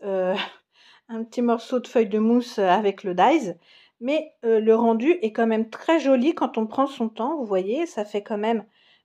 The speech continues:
comme des petites strates. Donc ça, c'est super joli. On prend bien son temps pour tout coller les uns avec les autres,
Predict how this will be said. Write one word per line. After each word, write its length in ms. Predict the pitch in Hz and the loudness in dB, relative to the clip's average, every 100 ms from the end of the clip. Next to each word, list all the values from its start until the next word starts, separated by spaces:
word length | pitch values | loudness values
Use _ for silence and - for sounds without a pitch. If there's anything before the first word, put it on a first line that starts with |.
| _ - | _ -12
comme 180 | 370 320 | -6 -2
des 100 | 247 | -2
petites 260 | 247 233 | -4 -18
strates. 520 | - - 196 262 - 226 _ _ _ _ | -18 -4 -2 -2 -6 -14 _ _ _ _
Donc 160 | 208 190 | -20 -12
ça, 160 | 254 294 | -6 -6
c'est 160 | 220 | -8
super 420 | 196 254 247 240 | -12 -12 -6 -6
joli. 420 | 233 202 185 226 240 | -4 -6 -6 -6 -6
On 80 | |
prend 200 | 196 190 | -8 -12
bien 300 | 180 190 269 | -10 -4 -4
son 240 | - 269 262 | -4 -6 -6
temps 280 | 262 247 247 | -2 -4 -4
pour 380 | - 202 190 _ | -6 -10 -10 _
tout 120 | 254 | -20
coller 300 | - 254 233 | -8 -4 -2
les 220 | 214 208 | -4 -4
uns 60 | 208 | -6
avec 260 | 196 196 190 | -6 -8 -12
les 180 | 185 | -4
autres, 320 | 196 277 - | 0 0 -2